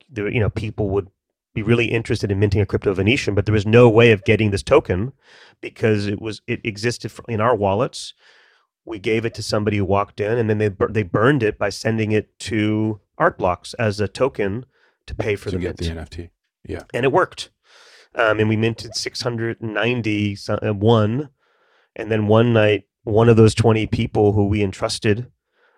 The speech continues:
Speaker 1: with thousands of B R T uh, took it upon himself to mint out all the remaining three hundred and nine crypto Venetians that hadn't been minted yet.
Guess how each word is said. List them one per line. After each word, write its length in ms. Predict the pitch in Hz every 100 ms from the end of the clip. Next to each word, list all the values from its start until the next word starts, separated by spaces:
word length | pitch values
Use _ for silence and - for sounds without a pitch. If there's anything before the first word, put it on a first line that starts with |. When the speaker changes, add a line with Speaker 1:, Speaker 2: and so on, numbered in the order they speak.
| _
Speaker 1:
with 600 | 113 104 101 95 95 - _
thousands 600 | - - 101 110 104 98
of 100 | 98
B 120 | 90 101
R 140 | 98
T 520 | - 143 110 95 113 - _ _ _ _ _ _
uh, 460 | 113 104 101 98 98 - _ _ -
took 160 | -
it 60 | 120
upon 240 | 113 104
himself 480 | 101 95 - 98 95
to 120 | 101
mint 340 | 98 101 104 -
out 380 | 101 107 95 - _
all 640 | 107 107 104 104 104 104 -
the 60 | 101
remaining 440 | 95 98 98 95
three 260 | - 104 95
hundred 400 | 101 90 95 -
and 140 | 92
nine 540 | 92 98 95 90 95 95 _ _ _ _
crypto 320 | - 117 - 98
Venetians 520 | 95 113 - 98 90
that 80 | 101
hadn't 340 | 107 95 92
been 140 | 92
minted 300 | 92 98 92
yet. 300 | 85 82 87